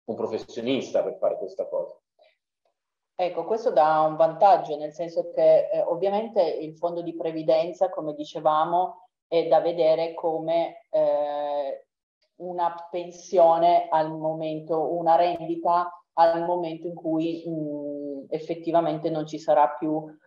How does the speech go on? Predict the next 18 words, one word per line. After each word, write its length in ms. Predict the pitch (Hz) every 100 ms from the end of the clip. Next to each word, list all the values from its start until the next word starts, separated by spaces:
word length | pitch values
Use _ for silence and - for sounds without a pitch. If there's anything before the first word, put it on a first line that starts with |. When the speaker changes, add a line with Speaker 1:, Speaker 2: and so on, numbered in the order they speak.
| -
Speaker 2:
eh, 540 | 147 143 143 139 135 -
vita 340 | 151 165 165
lavorativa 680 | 156 156 151 156 170 160 156
per 480 | - 151 143 147 -
il 160 | 160 156
lavoratore. 840 | 151 151 143 147 147 143 135 -
Questo 300 | - 196 190
accordo 480 | 196 - 185 170 151
plurisoggettivo 960 | 170 175 170 160 151 151 214 - 175 185
invece 340 | 156 165 -
dà 140 | 156 147
la 100 | 143
possibilità 580 | 143 - 160 165 165 143
di 120 | 151
non 360 | 160 175 170 165
dover 320 | 170 190 190
aspettare 760 | 147 - - 147 - 165 151 151
necessariamente, 1160 | 147 - _ 156 156 156 175 151 147 135 139